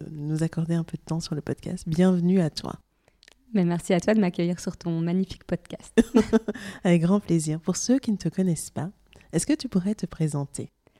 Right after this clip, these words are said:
Speaker 2: Mais bien sûr. Euh, du coup, je m'appelle Nora. J'ai fondé la marque Simple Slow Jewelry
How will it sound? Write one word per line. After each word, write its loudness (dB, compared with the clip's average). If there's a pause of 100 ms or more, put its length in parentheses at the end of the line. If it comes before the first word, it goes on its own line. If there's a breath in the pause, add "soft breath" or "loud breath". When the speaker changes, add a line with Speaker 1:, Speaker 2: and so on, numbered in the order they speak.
(460 loud breath)
Speaker 2:
Mais 0
bien -2
sûr. -4 (400)
Euh, -2
du -2
coup, -2
je 2
m'appelle 4
Nora. 2 (360)
J'ai 4
fondé 4
la 6
marque 4
Simple 2
Slow 2
Jewelry 2